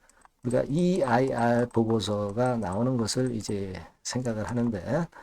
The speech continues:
이제 우리가 주가가 이제 다시 또 큰 변곡점을 맞을 수 있는 거리가 될 수 있는 것들이 몇 가지 있다. 그거는 첫 번째로 뭡니까? 씨엠씨 보완을 완료를 했다. 이런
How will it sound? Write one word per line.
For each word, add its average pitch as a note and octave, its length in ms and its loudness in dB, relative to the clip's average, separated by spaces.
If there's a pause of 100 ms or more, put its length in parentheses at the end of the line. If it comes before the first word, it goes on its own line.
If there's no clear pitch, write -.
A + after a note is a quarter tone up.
(540)
이제 A2 480 -4
우리가 D#3 280 10
주가가 E3+ 580 10
이제 C#3 220 6 (100)
다시 - 320 0
또 - 160 2
큰 F#3 320 2
변곡점을 D#3 880 6
맞을 A#2 320 0
수 D3 160 -2
있는 C#3+ 300 0
거리가 F3 380 12
될 C3 140 6
수 - 120 2
있는 A#2+ 180 4
것들이 C3 300 0
몇 F#2+ 140 -4
가지 B2+ 240 0
있다. - 420 -6 (920)
그거는 C3+ 560 8 (1080)
첫 - 180 -2
번째로 D3+ 360 8
뭡니까? G#2 420 0
씨엠씨 F3+ 680 8
보완을 D3 880 6
완료를 D#3 800 4
했다. A#2+ 360 0
이런 D#3+ 420 4